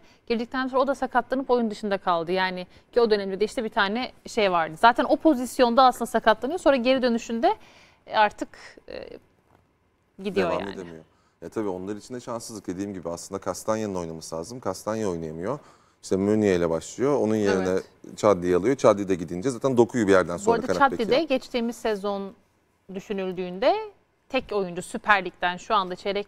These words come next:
Speaker 1: final seviyesinde Euro iki bin yirmide boy gösteren tek isimdi. O da gitti.
Speaker 2: Şu an bizden, e, hiçbir şey kalmadı değil mi?
Speaker 1: Evet.
Speaker 2: Geriye. Biz zaten çok önce gittik. E, işte karşılaştığımız, e, takımlar vardı
Speaker 1: Evet.
Speaker 2: bugün. Onlardan bir tek İtalya kaldı.
Speaker 1: Bu arada penaltıya ne diyorsun?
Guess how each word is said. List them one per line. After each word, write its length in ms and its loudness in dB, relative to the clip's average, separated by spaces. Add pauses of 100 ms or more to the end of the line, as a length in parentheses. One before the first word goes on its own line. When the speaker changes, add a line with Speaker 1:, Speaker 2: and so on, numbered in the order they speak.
Speaker 1:
final 240 -2
seviyesinde 920 -6 (220)
Euro 180 -2
iki 260 -8
bin 60 -8
yirmide 560 -8 (280)
boy 220 -2
gösteren 420 -10
tek 200 -4
isimdi. 480 -4
O 120 4
da 80 0
gitti. 360 -6 (340)
Speaker 2:
Şu 160 2
an 140 4
bizden, 380 2 (120)
e, 280 0
hiçbir 240 -10
şey 140 2
kalmadı 400 0
değil 100 -6
mi? 60 -6
Speaker 1:
Evet. 180 -16
Speaker 2:
Geriye. 340 2 (560)
Biz 180 -2
zaten 260 4
çok 220 0
önce 200 2
gittik. 280 -8 (380)
E, 20 -8 (180)
işte 200 -8 (480)
karşılaştığımız, 840 2
e, 180 0
takımlar 440 4 (160)
vardı 180 4
Speaker 1:
Evet. 100 -2
Speaker 2:
bugün. 220 0
Onlardan 500 2
bir 40 -10
tek 140 -8
İtalya 360 0
kaldı. 180 -2
Speaker 1:
Bu 60 8
arada 120 6
penaltıya 540 4
ne 160 2
diyorsun? 420 -2